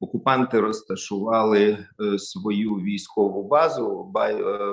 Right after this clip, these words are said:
базу зберігання боєкомплектів. І, е, спочатку там був вибух, окупанти казали про те, що це, е, загорілася підстанція,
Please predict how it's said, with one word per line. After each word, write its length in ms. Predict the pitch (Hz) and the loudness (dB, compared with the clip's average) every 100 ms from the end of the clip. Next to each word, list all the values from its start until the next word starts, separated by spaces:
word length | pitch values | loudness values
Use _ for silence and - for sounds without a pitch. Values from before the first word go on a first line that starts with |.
| 98 | 0
базу 260 | 117 113 98 | 2 0 -6
зберігання 680 | 95 98 104 110 110 101 101 | -8 -6 -6 -6 -6 -6 -4
боєкомплектів. 1040 | 104 107 104 113 113 110 95 - - - _ - - - - | -2 -2 -2 -4 -4 -4 -4 -8 -18 -20 _ -20 -20 -20 -10
І, 440 | - 113 110 107 110 | -2 0 2 4 4
е, 240 | 98 101 | 4 0
спочатку 640 | - 117 110 127 120 - | -2 -4 0 0 0 -6
там 320 | 95 110 107 107 | -4 -4 -2 -2
був 220 | 110 107 | -2 0
вибух, 680 | 185 175 151 120 - - _ 127 | 0 2 0 -2 -6 -20 _ -6
окупанти 600 | 120 - 131 120 104 104 | -4 -2 0 0 -2 -6
казали 560 | 104 107 117 113 110 | -4 0 2 2 2
про 240 | 110 - 107 | -2 -4 -6
те, 260 | - 113 107 | -2 -2 -2
що 260 | - 104 | -4 -6
це, 460 | - - 107 104 - - - - _ 98 | -6 0 0 0 -4 -14 -20 -20 _ -4
е, 180 | 101 98 | -2 0
загорілася 800 | 95 117 123 120 110 104 - 104 | 2 2 2 2 2 0 0 -4
підстанція, 1120 | - 110 - 202 208 196 - 151 135 123 | -4 -10 -4 0 0 0 -2 0 2 0